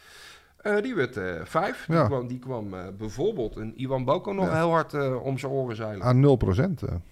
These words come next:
Speaker 2: Ja.
Speaker 1: Ja.
Speaker 2: Interessant voor de volgende keer. Ehm, we gaan naar het zesde onderdeel. Fantastische koers, fantastische Francesco Z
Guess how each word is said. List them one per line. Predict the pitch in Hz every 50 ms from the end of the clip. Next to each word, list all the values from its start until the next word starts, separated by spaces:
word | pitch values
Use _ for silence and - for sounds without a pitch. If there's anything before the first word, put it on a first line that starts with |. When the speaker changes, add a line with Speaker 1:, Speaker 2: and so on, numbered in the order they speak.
| - - -
Speaker 2:
Ja. | - 226 208
Speaker 1:
Ja. | 131 143 147 -
Speaker 2:
Interessant | - 123 117 - 123 110 143 156 160 -
voor | - 131
de | -
volgende | - 135 123 98 98 95 87 80 -
keer. | - - - - - - - - - - - -
Ehm, | - 196 202 208 208 214 214 214
we | 208 -
gaan | 214 214
naar | 214 214
het | -
zesde | - 226 208 - 214
onderdeel. | 214 214 214 208 208 208 208 208 - - - - _ _ _
Fantastische | - - 156 - 196 170 - - 180 147 165
koers, | - - 180 175 165 - - - -
fantastische | - 160 135 170 156 - - 151 127 151 147 139 104
Francesco | - 147 143 135 - 139 123 - - 113
Z | 98 101